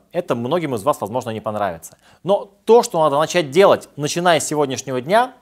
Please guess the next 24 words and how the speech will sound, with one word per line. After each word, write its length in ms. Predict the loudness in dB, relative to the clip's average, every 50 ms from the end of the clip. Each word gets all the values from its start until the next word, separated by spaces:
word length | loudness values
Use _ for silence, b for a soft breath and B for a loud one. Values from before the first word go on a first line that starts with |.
| b b b
это 480 | b -2 0 4 4 4 4 4 -2 _ _ _ _ _ _ _ _
приносить 680 | 0 0 2 2 2 -2 -2 -4 -6 -6 -6 -8 -12 _ _ _
пользу 420 | -2 2 4 4 4 2 0 -6 -6
как 260 | -2 -2 -2 -2 0
можно 300 | 0 0 0 0 -2 -4
большему 360 | -2 -2 -2 -2 -4 -8 -4
количеству 420 | -4 -4 -4 -4 -8 -12 -12 -10
людей. 360 | -10 -8 -6 -6 -6 -8 -10 B B B B B
Ответьте 380 | -2 -2 0 0 -4 -2 -4
себе 160 | -4 -2 -2
на 80 | -2 0
простой 280 | -2 -2 -2 0 0 2
вопрос. 440 | 2 2 2 0 -2 -2 -4 -12 b b b
Вот 280 | -2 -2 -2 -2 -6
прошла 380 | 0 0 0 0 2 2 0 2
неделя 380 | 2 -2 -2 0 0 0 0 0
недавно. 480 | -6 -4 -4 -6 -6 -6 -10 -18 -20 _ _ _ _ _ _ _ _ _ _ _
Что 480 | -16 -12 -12 -4 4 6 6 6 6
полезного 840 | 4 0 -2 2 4 4 4 4 2 0 0 0 0 0 0 0 -2 -6 _
вы 240 | -12 -4 -2 0 0
сделали 380 | 0 -2 0 2 2 2 0 -2
для 100 | -6 -8
других 320 | -10 -10 -8 -8 -8 -8
людей? 420 | -8 -8 -8 -8 -10 -10 _ _